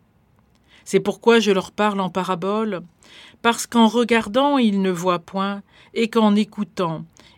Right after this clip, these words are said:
ils n'entendent et ne comprennent pas. Ainsi peut-on regarder de ses yeux et ne pas voir ce qui vient, celui qui vient. C'est en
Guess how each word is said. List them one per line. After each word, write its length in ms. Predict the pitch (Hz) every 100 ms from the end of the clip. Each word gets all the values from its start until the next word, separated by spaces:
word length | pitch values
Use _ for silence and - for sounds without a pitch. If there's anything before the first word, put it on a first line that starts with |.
| -
ils 220 | 208 202
n'entendent 540 | 220 226 226 254 269 214
et 80 |
ne 180 | 190 180
comprennent 680 | 185 208 185 - 160 151 151
pas. 360 | - 147 143 151 _ _ _ _ _ _ _ _ _ _ _ _ _ 175
Ainsi 420 | 175 - 220 220
peut-on 440 | 202 165 190 180
regarder 680 | 165 196 190 175 165 208 220
de 140 | 180
ses 420 | 175 - 170 147 165
yeux 240 | 180 180 - _ _ _
et 120 | - 202
ne 120 | 202
pas 220 | 196 180
voir 840 | 160 180 190 190 165 151 147 - - -
ce 240 | - 214
qui 260 | 196 175 160
vient, 420 | 131 147 139 147 _ _ _ _ _ -
celui 600 | - 214 190 165 151 139
qui 200 | - 147
vient. 360 | 135 131 127 123 _ _ _ _ _ _ _ _ _ _ _ _ _ _ _ -
C'est 200 | 196
en 120 | 233